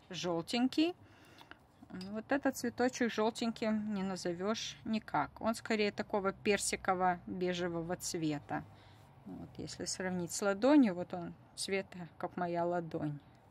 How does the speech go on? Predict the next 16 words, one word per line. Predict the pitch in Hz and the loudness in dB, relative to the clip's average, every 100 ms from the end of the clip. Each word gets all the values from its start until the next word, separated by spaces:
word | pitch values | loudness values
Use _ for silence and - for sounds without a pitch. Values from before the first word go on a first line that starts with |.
| - - - - - - - - - - | -20 -20 -20 -20 -20 -18 -18 -20 -12 -6
Естественно, | 220 - 269 - 240 233 196 196 | -2 4 4 4 4 6 6 6
про | 214 202 | 6 8
запах | 220 214 202 - | 8 8 4 0
ничего | 196 202 180 | -2 -2 -4
сказать | - 185 185 196 | -2 0 0 0
не | 185 | 0
могу, | 180 180 285 | 0 2 2
потому | 285 247 185 | 2 0 -2
что | 180 - 170 165 180 - | -4 -2 -2 -4 -12 -16
цветочек | - - 196 - - | -14 -6 -4 -4 -4
один, | 190 170 214 294 285 | -4 0 6 8 8
и | |
он | 180 165 165 | 6 0 -2
маленький, | 180 175 208 285 277 233 | -2 0 4 6 6 2
всего | 226 - 180 170 | -2 -4 -2 -2
лишь | 165 - | -2 -4